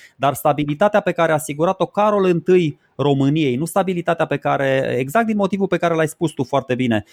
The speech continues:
Ștefan cel Mare, oricât de mare și sfânt ar fi fost, era tot u-, un despot, era tot un voievod, era u-, tot un, un, un, uh, autoritarism din ăsta cu puteri nelimitate.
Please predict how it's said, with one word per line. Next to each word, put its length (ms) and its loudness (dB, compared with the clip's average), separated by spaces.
Ștefan 460 -2
cel 200 -6
Mare, 260 4
oricât 320 2
de 100 2
mare 340 2
și 140 -6
sfânt 320 -4
ar 100 0
fi 100 -10
fost, 320 -2
era 200 2
tot 380 -2
u-, 540 4
un 120 2
despot, 500 -2
era 260 0
tot 220 0
un 100 0
voievod, 480 0
era 140 2
u-, 200 -2
tot 240 -4
un, 160 2
un, 520 4
un, 420 4
uh, 400 2
autoritarism 760 0
din 120 -4
ăsta 180 0
cu 120 -6
puteri 300 -2
nelimitate. 640 0